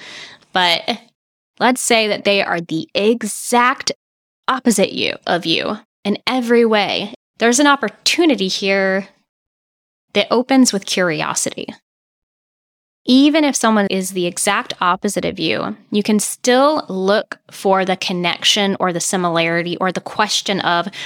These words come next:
"What is similar here? What could, what could we possibly have in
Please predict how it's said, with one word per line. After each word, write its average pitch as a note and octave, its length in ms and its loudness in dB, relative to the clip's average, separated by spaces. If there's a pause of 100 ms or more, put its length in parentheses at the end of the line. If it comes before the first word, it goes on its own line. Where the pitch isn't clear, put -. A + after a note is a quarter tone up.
(120)
"What F#4 180 2
is G#4 140 -2
similar D3+ 440 -2
here? - 420 -4 (380)
What C#4+ 140 -2
could, - 200 -4
what F4+ 140 2
could D4+ 120 2
we A#3+ 100 2
possibly G#3 760 0
have E3 680 -4 (220)
in E3 280 -2